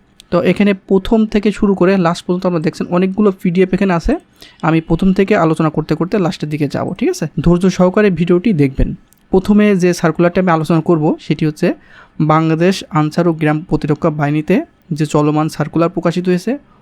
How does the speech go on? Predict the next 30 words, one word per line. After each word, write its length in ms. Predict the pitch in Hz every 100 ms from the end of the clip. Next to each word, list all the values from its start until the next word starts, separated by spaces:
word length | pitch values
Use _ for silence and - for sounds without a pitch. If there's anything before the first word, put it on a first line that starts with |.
| _ -
অনেকগুলো 420 | 185 202 202 214 208
পোস্টে 300 | 196 - 226 185
আপনারা 180 | 190 165
আবেদন 200 | 151 156 160
করতে 180 | 151 151
পারবেন, 240 | 151 175 233 - -
দুইশো 260 | 170 160 196
একাত্তর 320 | 160 175 - 196 190
এখানে 160 | 175 185
পদে 200 | 165 160 254 - - -
আপনারা 160 | 160 170
আবেদন 200 | 147 147 139
করতে 160 | 143 131
পারবেন। 280 | 143 139 156 - - - -
এটা 100 | 165 185
কিন্তু 160 | 196 196
সম্পূর্ণ 300 | 175 165 190 196 -
সরকারি 280 | 160 156 156
নিয়োগ 140 | 151 147
বিজ্ঞপ্তি, 300 | 147 156 180 208 160
রাজস্ব 260 | 147 - 151
খাতভুক্ত, 520 | - 147 170 151 139 - 190
ঠিক 100 | - 254
আছে? 120 | 269 - - - - - 208
এটা 120 | 202
কিন্তু 160 | 196 196 151
ব্যাটালিয়ন 500 | 151 151 185 196 202 196 165
আনসার 260 | 170 202 175
না, 80 | 185 320 - - _ -
বাংলাদেশ 320 | 160 170 185